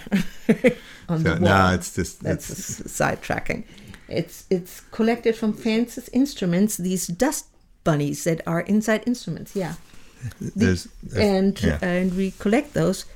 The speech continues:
Speaker 1: because somebody once wanted to have their little tone ball back because he was missing it.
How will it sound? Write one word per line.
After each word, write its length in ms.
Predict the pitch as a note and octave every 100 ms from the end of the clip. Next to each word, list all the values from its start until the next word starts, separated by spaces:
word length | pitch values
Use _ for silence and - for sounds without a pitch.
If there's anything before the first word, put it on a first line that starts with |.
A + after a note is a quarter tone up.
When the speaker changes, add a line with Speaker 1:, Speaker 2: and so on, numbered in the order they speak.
| - -
Speaker 1:
because 300 | G#3 G3+ -
somebody 420 | A3 A#3+ F#3 E3+
once 300 | E3+ F3 F3
wanted 260 | F3+ F#3 F3+
to 100 | F3+
have 320 | F3+ F3 -
their 180 | F3+ F3
little 200 | F3+ F#3
tone 340 | - A#3+ F#3+
ball 260 | C#3+ C#3 D3
back 360 | - - - - -
because 280 | D#3+ E3 D#3+
he 80 | D#3
was 220 | D#3+ -
missing 380 | F#3+ - - -
it. 240 | - -